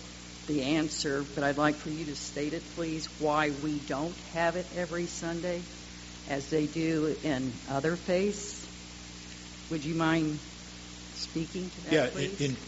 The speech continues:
Speaker 2: I think in short, um, and I'm just gonna use my words, um,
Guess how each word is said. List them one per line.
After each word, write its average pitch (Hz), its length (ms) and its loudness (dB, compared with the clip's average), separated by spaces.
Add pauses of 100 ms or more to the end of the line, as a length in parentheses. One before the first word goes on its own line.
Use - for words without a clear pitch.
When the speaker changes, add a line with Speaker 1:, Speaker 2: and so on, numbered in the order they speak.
(280)
Speaker 2:
I 165 80 8
think 139 320 2
in 104 120 0
short, 101 420 2 (340)
um, 104 280 -2
and 107 80 -2
I'm 120 100 0
just 113 160 0
gonna 107 140 0
use 101 520 2 (400)
my 101 260 2
words, 90 640 0 (480)
um, 101 260 2